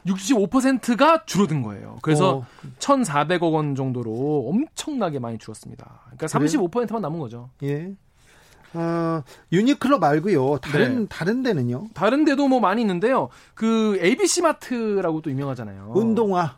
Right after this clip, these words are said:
Speaker 1: 예, 운동화 많이 파는 데도 있고 또 무인양품이라는 곳도 있죠.
Speaker 2: 네.
Speaker 1: 거기도 많이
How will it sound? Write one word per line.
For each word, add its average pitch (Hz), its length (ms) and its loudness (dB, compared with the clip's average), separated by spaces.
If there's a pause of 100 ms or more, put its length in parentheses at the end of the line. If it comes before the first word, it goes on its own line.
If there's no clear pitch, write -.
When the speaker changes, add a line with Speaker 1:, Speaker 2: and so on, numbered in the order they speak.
Speaker 1:
예, 151 140 0
운동화 147 320 -2
많이 131 160 -2
파는 131 240 -6
데도 117 180 -8
있고 147 460 0
또 269 240 2 (320)
무인양품이라는 175 1040 2
곳도 123 220 -10
있죠. 127 380 -4
Speaker 2:
네. 185 320 2
Speaker 1:
거기도 170 300 -4
많이 165 360 -2